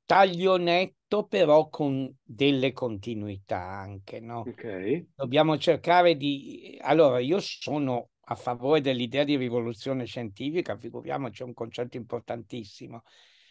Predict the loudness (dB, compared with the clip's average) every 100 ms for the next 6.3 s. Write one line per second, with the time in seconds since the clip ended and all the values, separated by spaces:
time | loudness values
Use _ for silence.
0 | _ 6 8 8 6 0 0 0 2 2
1 | 2 -4 0 0 0 -4 -10 2 2 4
2 | 0 -2 -4 -6 -6 -6 -2 -2 -4 -6
3 | -4 0 0 -2 -12 -10 -8 -8 -8 -10
4 | -10 -10 -10 -12 -12 -16 -14 -12 -12 -14
5 | -16 -16 -16 0 6 6 6 4 0 -4
6 | 2 2